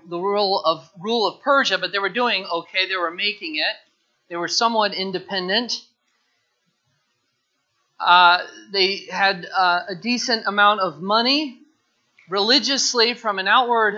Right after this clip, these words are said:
appearance, everything seemed to be going okay, but the Lord breaks in. He says, "Things are,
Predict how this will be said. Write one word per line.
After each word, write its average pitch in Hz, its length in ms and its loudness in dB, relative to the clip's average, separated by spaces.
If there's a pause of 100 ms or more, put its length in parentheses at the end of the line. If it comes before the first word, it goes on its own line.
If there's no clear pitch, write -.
appearance, 214 840 -4 (400)
everything 208 420 -2
seemed 202 300 -4
to 180 80 -2
be 185 420 -2 (2000)
going 220 320 2
okay, 208 360 0
but 202 120 -4
the 208 120 -6
Lord 262 320 0
breaks 233 320 2
in. 220 120 -2
He 208 120 -2
says, 214 280 -6
"Things 254 280 -6
are, 214 160 -2